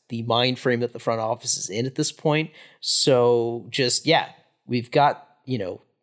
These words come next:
Werenski for the next four years at least, you know, and this looks to be a competitive team for at least the next four years,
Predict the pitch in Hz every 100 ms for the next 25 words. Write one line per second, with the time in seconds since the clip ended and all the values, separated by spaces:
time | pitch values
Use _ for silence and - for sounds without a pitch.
0 | _ _ 143 143 143 - 151 139 - 135
1 | 120 120 117 120 - _ _ _ _ 135
2 | 131 127 - - 127 117 113 67 - -
3 | - 55 - - _ - 110 98 107 113
4 | _ 120 117 139 - 147 - 123 127 123
5 | 120 131 117 107 - 147 117 117 123 107
6 | 117 - 110 110 - - 101 113 110 107
7 | 131